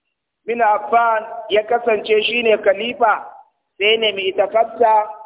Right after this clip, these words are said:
inda jam'ihi lil masahib, lokacin da yake haɗawa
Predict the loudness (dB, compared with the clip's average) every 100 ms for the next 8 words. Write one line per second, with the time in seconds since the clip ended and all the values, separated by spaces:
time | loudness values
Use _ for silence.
0 | -20 _ _ _ _ _ -4 -4 0 0
1 | 4 2 2 -8 -6 -2 -2 -2 -6 -20
2 | _ _ _ -4 0 -2 -2 0 0 2
3 | -2 -10 -16 -20 _ _ _ 0 0 0
4 | -2 0 0 0 0 0 2 0 2 2
5 | 4 0